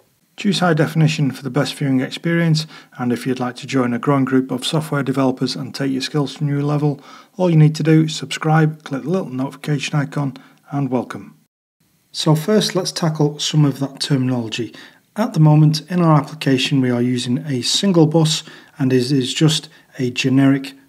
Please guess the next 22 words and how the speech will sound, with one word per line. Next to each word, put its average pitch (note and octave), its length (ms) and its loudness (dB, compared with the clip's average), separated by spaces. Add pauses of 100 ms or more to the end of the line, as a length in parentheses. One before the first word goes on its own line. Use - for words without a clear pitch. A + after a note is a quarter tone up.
(160)
bus. - 380 -4
We've B2 160 -2
not C3+ 320 0
designated C#3 640 2
it C#3 100 0
as B2+ 240 -6
a C3 140 -4
command E3+ 380 2
bus D#3+ 260 4 (300)
or A#2+ 160 -6
an A#2 80 -6
event C#3+ 280 6
bus. C3+ 280 0 (320)
It C#3 80 -8
is B2 160 -4
just - 280 -8
a A#2+ 120 -2
generic D#3 440 0
bus - 320 0
which D#3+ 320 -6
can C#3+ 240 0
handle D3+ 600 0